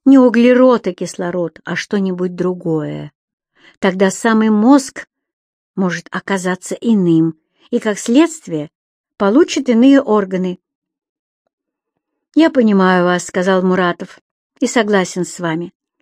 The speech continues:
Но тут не подобие, а полное сходство». И это неудивительно.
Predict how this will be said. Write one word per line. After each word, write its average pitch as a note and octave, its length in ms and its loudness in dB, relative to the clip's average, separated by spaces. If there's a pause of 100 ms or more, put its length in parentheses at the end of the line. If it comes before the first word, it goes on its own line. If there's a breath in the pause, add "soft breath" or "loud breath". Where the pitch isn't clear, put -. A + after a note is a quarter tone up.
(220)
Но F#3+ 120 -2
тут A3 240 0
не A#3 80 4
подобие, G#3+ 760 2 (640)
а C3+ 100 -8
полное D4 480 6
сходство». - 640 -4 (1080)
И F4 40 0
это D#4+ 460 4
неудивительно. G#3+ 1080 2